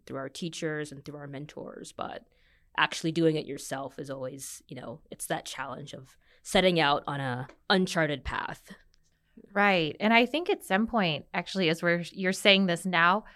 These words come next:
Speaker 2: we should probably have an episode about how young people talk to their parents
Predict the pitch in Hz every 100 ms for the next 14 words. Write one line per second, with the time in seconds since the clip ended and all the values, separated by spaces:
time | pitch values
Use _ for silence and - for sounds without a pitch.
0 | _ _ 202 208 214 - 170 220 320 359
1 | 262 233 202 196 - 170 208 196 202 190
2 | 190 185 165 156 - - 170 170 165 160
3 | 165 165 165 - - 165 165 156 180 202
4 | - 247 - 269 277 277 _ _ - 220
5 | 233 302 233 202 - 190 170 156 151 -